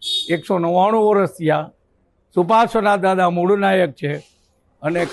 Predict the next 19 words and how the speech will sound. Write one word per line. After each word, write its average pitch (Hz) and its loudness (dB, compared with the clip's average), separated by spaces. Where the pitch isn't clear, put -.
કમ્પ્લીટલી 226 -2
આની 196 -4
અંદરમાં 190 -4
રાજકોટનો 180 -4
તમામ 226 0
મૂર્તિપૂજક 208 -2
જૈન 185 0
સંઘનો - -6
એક 233 0
એક 277 -2
શ્રાવક 233 0
કે 214 0
રાજકોટમાં 214 0
અઢાર 208 0
થી 220 -4
વીસ 196 -2
હજાર 220 0
મૂર્તિપૂજક 196 -2
હશે 175 -2